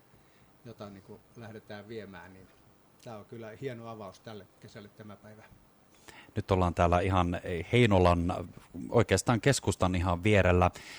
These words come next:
Speaker 2: Minne kaikkialle, kun puhutaan reittiliikenteestä näistä tilausristeilyllä, minne kaikkialle nämä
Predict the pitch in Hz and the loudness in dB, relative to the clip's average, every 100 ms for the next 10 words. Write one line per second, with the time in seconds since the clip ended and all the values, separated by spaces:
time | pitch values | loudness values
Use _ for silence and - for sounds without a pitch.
0 | - - - - - 214 156 - 104 - | -20 -20 -20 -6 2 4 4 4 2 2
1 | 104 95 95 92 87 - 107 101 104 98 | 2 4 4 4 2 -2 0 2 4 4
2 | 95 - 90 85 85 90 85 92 92 - | 4 2 -2 0 -2 0 0 0 -2 -2
3 | 98 110 90 98 90 - 92 92 92 90 | 2 2 2 0 -4 -2 0 2 0 -2
4 | 92 92 - - 151 - 104 92 101 95 | -6 -10 -10 -2 0 2 0 0 0 2
5 | 95 98 95 95 95 | 2 2 4 4 2